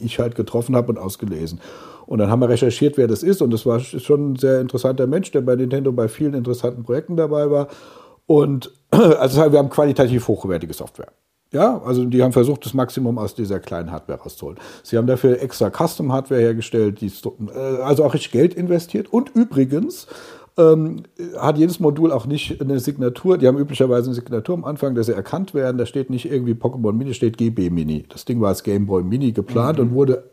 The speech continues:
Speaker 1: auf das neue, teure Pokémon-Brand gebrandet.
Speaker 2: Mhm.
Speaker 1: So, also für uns eine interessante Plattform mit verschiedener Software, die wir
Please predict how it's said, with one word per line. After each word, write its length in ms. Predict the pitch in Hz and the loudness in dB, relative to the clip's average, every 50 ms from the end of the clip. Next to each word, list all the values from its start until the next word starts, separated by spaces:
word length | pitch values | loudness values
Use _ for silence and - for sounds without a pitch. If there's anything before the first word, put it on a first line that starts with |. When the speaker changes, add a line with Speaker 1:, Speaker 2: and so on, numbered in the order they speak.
| _ | _
Speaker 1:
auf 160 | - 113 113 - | 0 0 0 0
das 160 | 123 104 120 | 0 -2 2
neue, 260 | 117 120 127 127 123 | 2 4 4 4 2
teure 280 | 123 - 123 120 120 117 | 2 2 2 2 0 -2
Pokémon-Brand 880 | 110 - 117 113 - 104 101 98 95 92 87 90 95 90 90 90 - - | -2 -4 -4 -4 -4 -4 -4 -4 -4 -6 -6 -6 -6 -6 -6 -8 -8 -10
gebrandet. 480 | 87 - - 76 73 76 80 73 67 | -8 -8 -8 -8 -8 -8 -10 -10 -12
Speaker 2:
Mhm. 160 | - 92 90 87 90 - - - - - - - | -14 -14 -16 -16 -18 -18 -20 -20 -20 -20 -20 -20
Speaker 1:
So, 180 | - - - 87 | -8 -4 -4 -4
also 360 | 82 - 113 123 131 135 131 - - | -2 -2 0 2 2 0 0 -4 -2
für 160 | - 143 147 | 0 2 2
uns 480 | - - 208 247 285 330 - - - | 4 4 4 4 2 2 -2 -8 -6
eine 100 | - 151 | -4 -4
interessante 460 | 139 127 131 139 127 - 139 131 120 123 | -2 0 0 0 2 2 0 0 -2 -4
Plattform 600 | - - 143 147 - - - 185 214 254 277 262 | -2 -2 -4 -4 -2 0 2 2 2 2 0 0
mit 220 | 156 143 143 - - _ _ _ - | -2 -2 -2 -4 -12 _ _ _ -8
verschiedener 440 | 120 - 127 117 - 165 135 117 110 | -4 -2 -2 0 0 -2 -2 -2 0
Software, 500 | - 165 175 175 - - 180 170 170 165 - - - - - - _ _ _ - | 0 0 -2 0 0 4 4 4 4 4 0 -10 -20 -20 -20 -20 _ _ _ -4
die 200 | 139 143 143 139 | -4 -2 2 4
wir 380 | 143 143 143 139 139 127 - | 6 8 8 6 6 2 -2